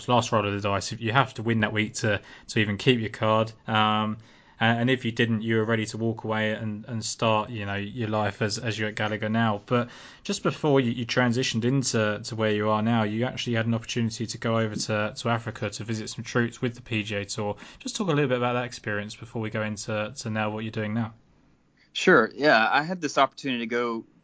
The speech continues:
Speaker 2: to visit, to, uh, Djibouti to visit, to visit our, um, our troops over there, and just kinda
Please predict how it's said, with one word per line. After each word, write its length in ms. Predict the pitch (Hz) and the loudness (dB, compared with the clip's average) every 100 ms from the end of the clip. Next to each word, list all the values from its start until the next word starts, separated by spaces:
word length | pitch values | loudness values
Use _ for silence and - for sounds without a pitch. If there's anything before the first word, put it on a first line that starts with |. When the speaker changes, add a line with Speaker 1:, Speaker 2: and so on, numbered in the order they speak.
| - _ | -20 _
Speaker 2:
to 80 | - | -12
visit, 680 | 123 127 123 107 - 123 - | -2 -2 0 -4 -6 -16 -8
to, 240 | - 120 113 | 2 6 8
uh, 120 | 101 98 - - | 6 2 -10 -2
Djibouti 560 | 123 110 135 123 104 | 0 6 6 6 4
to 100 | 104 | 0
visit, 400 | 110 120 123 117 - 127 | 0 0 0 -2 -4 -8
to 100 | 120 | -6
visit 400 | 107 131 123 107 - | 0 2 4 2 4
our, 340 | 113 113 107 | 6 8 6
um, 300 | 104 98 95 | 4 -2 -4
our 140 | - 104 | -2 -2
troops 320 | - 220 - | -2 -4 -2
over 160 | 107 | -2
there, 260 | 101 98 98 - _ _ _ | 0 0 -2 -8 _ _ _
and 160 | - 110 | -4 -2
just 160 | 165 - | -2 2
kinda 340 | 160 131 113 | 6 6 4